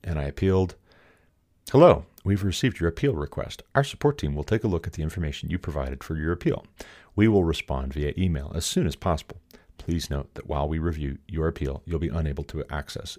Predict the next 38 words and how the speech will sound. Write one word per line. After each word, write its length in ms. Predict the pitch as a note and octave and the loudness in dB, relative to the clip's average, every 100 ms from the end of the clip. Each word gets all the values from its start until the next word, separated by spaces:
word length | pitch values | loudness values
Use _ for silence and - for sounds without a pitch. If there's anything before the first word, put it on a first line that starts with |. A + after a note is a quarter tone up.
| - | -8
your 140 | D#2 | -8
Twitter 260 | - - - | -6 -6 -6
account. 400 | - - - - - _ - - - | -6 -6 -8 -14 -20 _ -20 -20 2
If 200 | E3 D#3+ | 2 6
you 140 | G2 | 4
would 180 | D#2 D#2 | 2 -2
prefer, 280 | D2+ - - | -2 -4 -6
you 100 | E2+ | -4
may 140 | D#2 D2 | -2 -2
instead 340 | D2 - - | -4 -6 -8
choose 240 | - - - | -8 -10 -8
to 80 | - | -4
cancel 400 | G2 G#2 - G2+ | 0 0 0 0
your 140 | E2+ | 0
appeal 280 | D#2+ D#2 D2 | -2 -6 -6
request 340 | D2 C#2+ - | -6 -6 -6
and 120 | D2+ | -4
resolve 360 | D#2+ D2+ F#2 B2+ | -2 2 2 2
the 80 | D#2 | 0
violations 540 | C#2+ C2+ C#2 - - | -2 -2 -6 -8 -8
by 140 | - - | -8 -8
proceeding 480 | - - G#2 G#2 - - - - | -4 0 0 -2 -6 -20 -4 -2
to 80 | |
Twitter 240 | - D2+ D2 | 2 2 2
and 180 | D#2+ D#2+ | -2 -2
following 380 | D2 D#2 D2+ | 0 2 0
the 80 | D2 | -2
on-screen 420 | C#2+ D#2+ - F#2 | -2 -4 -2 -2
instructions 480 | G2 - - - D#2+ | 0 -2 -6 -6 -10
to 80 | - | -8
restore 300 | - - D#2+ | -8 -4 -2
your 140 | E2 F2+ | 0 -2
account 260 | - C2+ | -4 -6
to 60 | - | -4
full 180 | E2+ D#2 | -4 -4
functionality. 680 | D#2 D2 E2+ E2 C#2 - - | -4 -4 -2 0 -2 -6 -14
Thanks, 460 | - F#2+ - - - _ _ | -2 -2 -2 -10 -16 _ _
Twitter." 380 | - E2+ B1 - | -4 -2 -2 -6